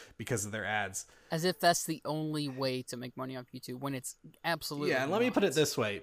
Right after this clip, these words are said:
Speaker 1: At the peak of my channel, at five hundred subscribers, when I was getting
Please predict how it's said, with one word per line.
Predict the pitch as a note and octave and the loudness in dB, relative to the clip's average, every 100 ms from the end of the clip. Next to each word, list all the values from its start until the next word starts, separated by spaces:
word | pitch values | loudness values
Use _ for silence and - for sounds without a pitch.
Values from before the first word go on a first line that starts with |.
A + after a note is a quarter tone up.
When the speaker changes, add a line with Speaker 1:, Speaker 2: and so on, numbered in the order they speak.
| - C#3+ | 0 2
Speaker 1:
At | - | 4
the | D#3 | 2
peak | - C4 D#4+ | 2 4 4
of | A#2 | 4
my | A#2 A#2+ D3+ | 4 4 2
channel, | - F3+ F3 E3 | 0 0 2 0
at | A2+ A2+ - | 0 -2 2
five | B2+ B2+ | 2 2
hundred | A#2+ C#3 D3+ - | 0 -4 -4 -4
subscribers, | C3 - C#3+ C3+ B2+ B2+ A#2+ | -8 -4 0 0 -2 -4 -4
when | A2+ | -4
I | B2+ | -4
was | A2+ G2+ | -4 -4
getting | G#2+ A#2 A2+ A2+ G#2+ A2 G#2 | 0 2 2 0 -2 -6 -8